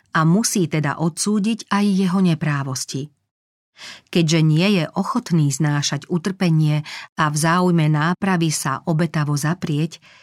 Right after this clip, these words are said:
radšej sa obráti proti Božiemu služobníkovi a odmietne jeho výčitky ako tvrdé a nežiaduce. Podobne ako Kórach vyhlási, že ľud sa nemýli,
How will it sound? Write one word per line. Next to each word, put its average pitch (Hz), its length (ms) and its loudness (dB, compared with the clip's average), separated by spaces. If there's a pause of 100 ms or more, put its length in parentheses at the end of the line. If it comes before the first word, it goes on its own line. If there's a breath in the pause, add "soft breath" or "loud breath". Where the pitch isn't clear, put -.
(380 soft breath)
radšej 285 340 0
sa 240 180 -4 (120)
obráti 220 580 2
proti 170 400 -2
Božiemu 151 480 0
služobníkovi 185 960 0 (560 loud breath)
a 156 240 -2
odmietne 202 760 0
jeho 151 260 -2
výčitky 175 640 -4
ako 147 240 -8
tvrdé 190 560 -2
a - 160 -4
nežiaduce. 151 880 -2 (1400 loud breath)
Podobne 262 560 2
ako 160 240 -2
Kórach 220 480 0
vyhlási, 180 880 2 (400 soft breath)
že 170 240 2
ľud 190 240 0
sa 151 240 -2
nemýli, 160 720 0